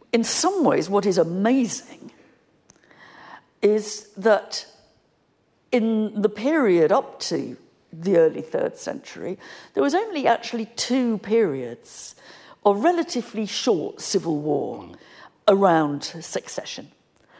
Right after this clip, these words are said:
Um, the most famous, um, after the suicide of Nero, um, in sixty-eight, sixty-nine, but again in one nine two to three. And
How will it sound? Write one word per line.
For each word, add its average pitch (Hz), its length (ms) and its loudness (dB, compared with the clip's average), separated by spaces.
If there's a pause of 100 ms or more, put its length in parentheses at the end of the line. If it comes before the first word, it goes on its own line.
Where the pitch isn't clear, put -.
(140)
Um, 156 280 2 (840)
the 185 320 0
most 156 280 0
famous, 180 540 -2 (300)
um, 160 280 -2 (320)
after 160 520 -2 (340)
the 151 320 -4 (180)
suicide 147 600 -2
of 175 100 -8
Nero, 156 580 4 (420)
um, 156 340 2
in 175 160 -2
sixty-eight, - 640 -6
sixty-nine, 233 680 0
but - 80 -2
again 143 420 -2 (400)
in 175 180 -2
one 151 260 0
nine 131 360 -4 (260)
two 135 300 -8 (320)
to - 120 -12
three. 147 640 -4 (1120)
And 220 280 0